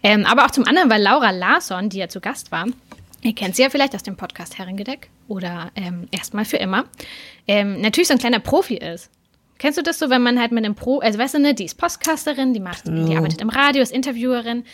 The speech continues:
Speaker 1: dann kommt man sich ja wie so ein Trottel auf der <laughs> anderen Seite vor, die dann so den Profi interviewt und dann denkt man die ganze Zeit so, „Ich mach bestimmt alles falsch.“ Die denkt sich bestimmt so,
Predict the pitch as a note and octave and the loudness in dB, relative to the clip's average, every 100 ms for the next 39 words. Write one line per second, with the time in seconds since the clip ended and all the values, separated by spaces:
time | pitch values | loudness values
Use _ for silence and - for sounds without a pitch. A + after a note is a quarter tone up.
0 | - - G#3 C#4 D4+ B3 A3+ C4 C4+ - | -20 -8 -6 -2 -2 0 -2 0 -2 -2
1 | C#4+ D#4+ B3 B3+ B3 G3 C4+ D4+ B3+ A#3 | -4 0 2 2 2 2 2 4 2 0
2 | A3 D4 D4+ D4 C4+ A#3+ A#3 A#3+ A#3+ A3 | -6 -6 -4 0 0 0 0 0 0 0
3 | A3 - - - - C4 B3 - C4+ E4+ | -2 -6 -18 -20 0 4 4 4 2 4
4 | C#4+ A3+ G#3+ A3+ G3+ A3+ A3+ F#3+ G3 G#3 | 0 -2 0 0 -2 -4 -4 -4 -4 -4
5 | G#3 G#3 G3 G3+ F3 - - F#3+ - F3+ | -4 -2 -2 -2 -4 -6 -8 -8 -10 -12
6 | - F3 F3 E3+ - E3+ E3+ F3 - - | -4 -2 -2 -4 -6 -4 -4 -6 -12 -12
7 | - G#3 G#3 G3+ - - G3+ | -2 2 4 2 -2 0 0